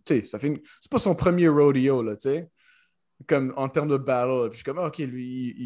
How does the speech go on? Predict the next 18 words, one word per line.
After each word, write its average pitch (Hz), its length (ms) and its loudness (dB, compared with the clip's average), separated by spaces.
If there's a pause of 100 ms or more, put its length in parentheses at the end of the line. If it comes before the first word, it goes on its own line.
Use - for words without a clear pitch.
il, 117 80 -14
il 131 100 -10
va 131 100 -4
battle, 135 220 -4
euh, 135 320 -2
Sam 139 300 -12
puis - 100 -20
Kevin, 147 460 -6
puis, 117 320 -8 (320)
tu 247 60 -2
sais, 226 40 0
ça 165 140 4
va, 143 100 -6 (480)
toi 233 160 2
puis, 160 240 -2
euh, 127 240 4
puis 135 220 -6
Viet, 156 260 -6